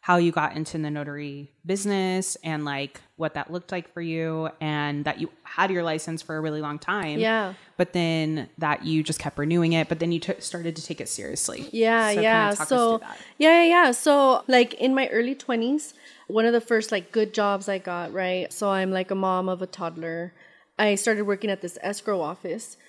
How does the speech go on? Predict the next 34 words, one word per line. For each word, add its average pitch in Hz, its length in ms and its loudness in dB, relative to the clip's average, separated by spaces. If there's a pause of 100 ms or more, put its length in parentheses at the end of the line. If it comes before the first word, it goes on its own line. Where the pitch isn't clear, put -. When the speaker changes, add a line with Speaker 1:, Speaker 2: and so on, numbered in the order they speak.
(340)
Speaker 2:
And 190 640 -2 (320)
my 196 180 0
boss 180 300 -4
was 185 100 -8
like, 175 200 -6
"You 240 80 0
should 254 180 -6
just - 200 -10
get 226 140 -4
your 208 120 -6
notary 190 240 -4
license 170 500 -8
and 190 80 -6
then 180 100 -4
you 185 60 -4
can 185 200 -6
do 214 220 -2
all 185 220 -2
of 175 80 -4
our 170 80 -4
signings 180 540 -6
and 180 120 -6
you'd 170 120 -8
make 165 160 -8
some 143 180 -12
extra - 220 -10
money 117 160 -8
on 95 80 -10
the - 60 -10
side." 92 320 -12
So 208 120 -4
it 190 60 -4
was 180 160 -4
like, 151 240 -4